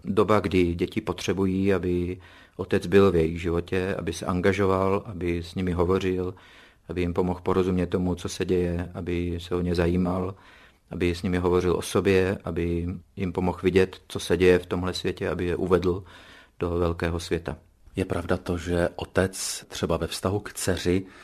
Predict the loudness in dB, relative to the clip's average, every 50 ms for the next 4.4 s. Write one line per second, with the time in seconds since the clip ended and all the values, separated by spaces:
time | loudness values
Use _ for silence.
0 | -20 -18 _ -6 -2 0 2 2 2 0 0 -2 -2 0 0 2 2 2 4 2
1 | 2 2 0 0 0 0 -2 -2 -4 -6 -6 -6 -4 -4 -4 -2 -2 -2 -2 -2
2 | -2 -2 -4 -2 -2 0 -2 -2 -4 -6 -8 -6 -4 -4 -2 -2 -2 -4 -2 -2
3 | -2 -2 -2 -2 -2 0 0 0 -2 -2 -4 -6 -6 -6 -4 -6 -4 -2 -2 -4
4 | -4 -4 -6 -4 -4 -4 -4